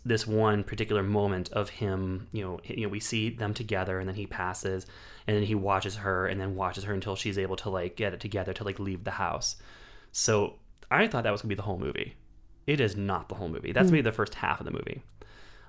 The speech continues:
Speaker 1: Um, the whole second half is about, like, all these things changing in the house, and then it becomes, time starts to move in, uh, in, in much bigger ways, um,
Speaker 2: Mm-hmm.
Speaker 1: toward the end,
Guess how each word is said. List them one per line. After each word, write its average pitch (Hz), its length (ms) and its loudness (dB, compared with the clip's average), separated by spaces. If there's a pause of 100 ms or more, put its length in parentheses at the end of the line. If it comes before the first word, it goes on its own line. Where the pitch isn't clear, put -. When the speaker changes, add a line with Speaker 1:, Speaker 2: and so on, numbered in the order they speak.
Speaker 1:
Um, 101 240 4
the 101 60 0
whole 107 120 8
second 147 260 4
half 101 180 4
is 101 100 0
about, 101 200 2
like, 101 140 0
all 117 140 6
these 101 160 0
things 101 240 -2
changing 95 380 -2
in 95 80 -2
the 92 60 -2
house, 123 500 2
and 104 300 -2
then 107 280 2
it 104 100 -2
becomes, 104 500 2 (560)
time 131 320 2
starts 123 300 2
to - 100 -2
move 107 460 4
in, 98 240 0
uh, 90 400 -2
in, 95 300 0
in 101 240 0
much 139 240 0 (300)
bigger 117 320 6
ways, 82 440 -4
um, 104 80 6 (220)
Speaker 2:
Mm-hmm. 98 420 8
Speaker 1:
toward 92 240 6
the 98 140 0
end, 87 260 -4